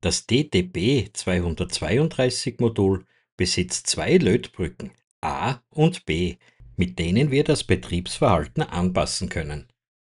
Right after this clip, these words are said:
Die Lötbrücke A ist für die Ausgangslogik.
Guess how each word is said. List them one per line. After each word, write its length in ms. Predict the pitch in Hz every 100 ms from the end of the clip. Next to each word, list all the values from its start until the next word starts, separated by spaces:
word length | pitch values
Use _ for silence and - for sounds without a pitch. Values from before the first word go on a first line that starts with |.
| _ _ _ _ _ _ _ -
Die 80 | 87
Lötbrücke 760 | 71 104 - - 123 - 92
A 420 | - 76 147 165 _ _
ist 240 | 135 -
für 100 | 156
die 220 | 160 196 180
Ausgangslogik. 1120 | 107 143 - 95 - - 73 - 71 -